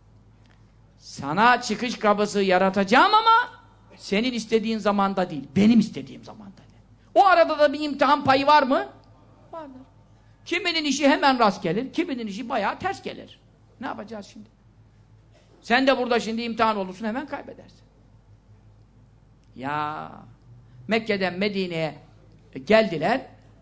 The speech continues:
Ne oldular? Hasta oldular. Mekke'nin havasına alışmışlar, Medine'nin havasında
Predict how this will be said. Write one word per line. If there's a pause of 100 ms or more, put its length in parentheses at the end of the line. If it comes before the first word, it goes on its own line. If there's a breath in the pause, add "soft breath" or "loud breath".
(1300)
Ne
oldular? (340)
Hasta
oldular. (1160)
Mekke'nin
havasına
alışmışlar,
Medine'nin
havasında